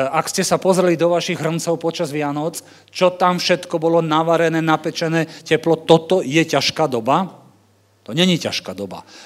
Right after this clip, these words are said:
Ale chcú ťa doviesť, a teraz ti poviem, prečo o tom hovorím. Aby si rozmýšľal, že je to ťažké, aby si žil stále v depresii. Ja viem, že budeme zápasiť aj tohto roku, lebo treba zaplatiť aj to, aj to, aj to, aj to, aj to, ale nepríjmite,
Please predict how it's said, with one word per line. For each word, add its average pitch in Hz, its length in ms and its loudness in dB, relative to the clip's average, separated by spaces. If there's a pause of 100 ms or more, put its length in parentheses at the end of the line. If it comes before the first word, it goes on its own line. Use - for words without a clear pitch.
Ale 123 160 2
chcú 202 320 -2
ťa 208 160 4
doviesť, 160 400 6
a 147 80 2
teraz 175 320 0
ti 180 80 -2
poviem, 175 320 2
prečo 220 240 4
o 185 80 4
tom 175 160 -2
hovorím. 135 480 -2 (320)
Aby 185 240 6
si 233 240 6
rozmýšľal, 170 640 4
že 151 80 2
je 160 80 0
to 151 160 -4
ťažké, 143 440 0 (360)
aby 156 240 4
si 165 160 0
žil 156 240 2
stále 156 320 0
v 139 80 -2
depresii. 147 560 0 (240)
Ja 156 240 4
viem, 202 320 6
že 147 160 2
budeme 160 400 0
zápasiť 165 640 2
aj 139 160 0
tohto 170 320 2
roku, 185 320 2 (240)
lebo 151 240 0
treba 151 320 -2
zaplatiť 123 560 -4
aj 185 140 8 (100)
to, 170 120 0 (200)
aj 202 140 8 (100)
to, 120 140 -2 (100)
aj 170 240 4
to, 160 120 -6 (120)
aj 151 160 0
to, 151 240 -6
aj 123 140 0 (100)
to, 139 100 4 (380)
ale 127 240 2
nepríjmite, 156 960 2